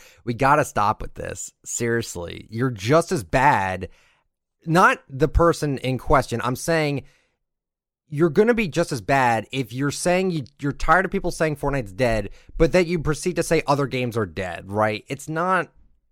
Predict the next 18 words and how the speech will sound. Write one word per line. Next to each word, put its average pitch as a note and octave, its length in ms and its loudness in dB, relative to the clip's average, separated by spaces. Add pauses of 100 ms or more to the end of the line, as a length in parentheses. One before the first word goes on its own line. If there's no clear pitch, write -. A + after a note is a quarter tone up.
(180)
it's C#3 160 -6
not F#3 180 2
a E3+ 60 0
good D3 160 -2
thing B2 160 -2
for - 100 -10
you A2 100 -4
to G2 80 -4
do. F2+ 420 -4
I'd G2+ 220 -4
probably F#3 260 4
recommend A#2+ 680 0 (840)
you A2 180 -4
would G#2+ 180 0
not F#2+ 320 -2 (440)
do B2 220 0
that, C3+ 380 2 (580)
'cause D#3 260 2